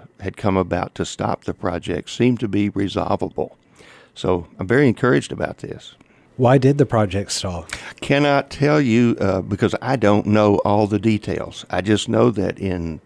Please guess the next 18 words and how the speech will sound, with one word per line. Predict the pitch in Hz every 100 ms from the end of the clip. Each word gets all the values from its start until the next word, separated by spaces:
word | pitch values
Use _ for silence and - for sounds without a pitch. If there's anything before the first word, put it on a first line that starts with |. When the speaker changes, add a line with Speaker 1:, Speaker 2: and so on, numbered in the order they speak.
| -
Speaker 1:
twenty | - 113 120
fourteen, | 107 - 110 - - 123 104 90 87 - _ - -
work | - 98 110 - -
ceased | - - 120 90 - - -
on | 92 90 98 98 - -
the | 95
project, | - 110 90 85 78 85 - _ _ _ _ _ _ -
and | 101 101
it | 107
had | 104 -
going, | 113 117 135 120 -
been | 101 95
going | 110 123
quite | - 107 101 -
smoothly. | 107 120 135 - 78
The | - 92
investment, | 90 82 101 117 117 107 - _ -
uh, | -